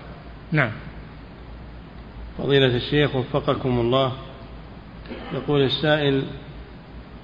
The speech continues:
Speaker 2: يقول: عندنا خرق نتبرك بها وقداح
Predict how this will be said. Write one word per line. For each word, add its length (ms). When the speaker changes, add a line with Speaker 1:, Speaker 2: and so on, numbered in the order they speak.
Speaker 2:
يقول: 360
عندنا 760
خرق 520
نتبرك 760
بها 500
وقداح 840